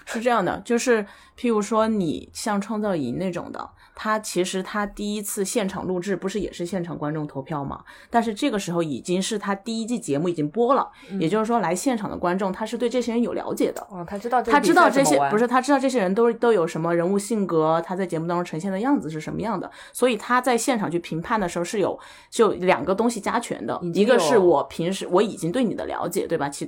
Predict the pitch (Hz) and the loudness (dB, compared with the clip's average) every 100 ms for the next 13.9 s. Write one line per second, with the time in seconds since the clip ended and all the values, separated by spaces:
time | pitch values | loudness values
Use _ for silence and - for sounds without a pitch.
0 | - 220 196 185 180 185 175 151 139 151 | -4 -2 -2 -2 -4 -2 0 0 -2 -2
1 | 247 226 156 156 143 - - - - 165 | -2 -2 -2 -2 -2 -4 -12 -20 -2 2
2 | 165 185 185 196 151 - 165 165 - 143 | 4 4 2 0 0 0 -2 -2 -6 -6
3 | - - 143 - _ 190 202 196 - 180 | -8 -6 -6 -8 _ -2 0 0 0 -2
4 | 175 175 147 165 180 160 202 170 110 - | 0 0 -2 -2 -2 -2 -2 0 -2 -4
5 | - - _ _ - 120 185 226 143 - | -12 -20 _ _ -2 2 4 4 2 -2
6 | 110 - _ 165 127 - - - 220 233 | -10 -12 _ -4 -4 -10 -4 0 0 2
7 | 208 190 214 202 - 151 170 156 160 156 | 0 2 0 0 -4 0 0 0 -2 -2
8 | 175 170 180 - _ - 214 196 202 202 | 0 0 -2 -10 _ -4 -2 0 0 0
9 | 185 - 180 - - 226 208 - - 240 | 0 0 0 0 -4 0 2 2 0 0
10 | 202 190 - 180 208 214 156 - 156 165 | 0 -2 0 0 0 -2 -4 -6 -6 -4
11 | 190 185 - 165 180 175 - 214 175 - | -2 -2 -4 0 2 2 2 0 0 -6
12 | _ _ _ _ _ _ _ - - 202 | _ _ _ _ _ _ _ -6 0 4
13 | 254 220 254 175 208 226 - 277 285 | 4 4 4 4 2 0 2 2 0